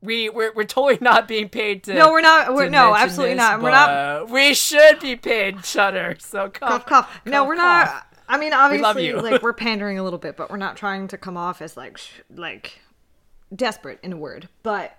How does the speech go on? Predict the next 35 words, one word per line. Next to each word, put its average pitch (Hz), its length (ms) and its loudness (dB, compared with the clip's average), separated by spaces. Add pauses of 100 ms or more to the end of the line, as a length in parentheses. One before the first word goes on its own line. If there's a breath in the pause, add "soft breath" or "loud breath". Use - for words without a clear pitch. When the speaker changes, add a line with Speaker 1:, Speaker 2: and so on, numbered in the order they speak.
(200)
Speaker 2:
um, 170 440 -8 (880)
the 233 100 -4
first 240 240 -4
time 226 140 -6
I 226 60 -4
heard 214 140 -6
about 202 180 -6
Shudder, 196 320 -6
I 196 240 -2
felt 180 280 -10
right 190 240 -6
at 160 120 -10
home 165 360 -14
because 165 440 -14
Netflix 247 480 -6
is 208 100 -10
great, 185 460 -10
and 185 100 -14
Netflix 180 480 -14
does, 170 340 -12 (440 soft breath)
uh, 202 60 -10
Netflix 233 460 -6
has 208 200 -6
improved 190 840 -10
on 185 200 -10
their 180 140 -10
selection 175 520 -14
tremendously. 196 920 -10 (640 loud breath)
But 202 300 0
the 202 80 -8
fact 202 320 -4
that - 160 -12
there 190 260 -6
is 175 440 -8
an 170 340 -16